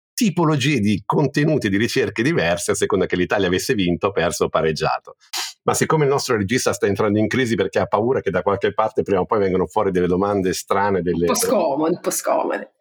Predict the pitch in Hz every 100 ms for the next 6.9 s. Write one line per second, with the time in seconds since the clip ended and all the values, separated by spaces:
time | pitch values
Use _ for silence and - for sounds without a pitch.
0 | - 185 208 147 120 123 113 107 - 87
1 | 107 131 143 143 127 - 160 170 170 -
2 | _ _ _ - 101 95 90 - 80 -
3 | 110 101 104 107 123 87 78 69 67 85
4 | 123 98 - - - 110 175 180 - -
5 | - _ - - 139 139 156 175 139 165
6 | - 104 78 95 147 156 247 - 190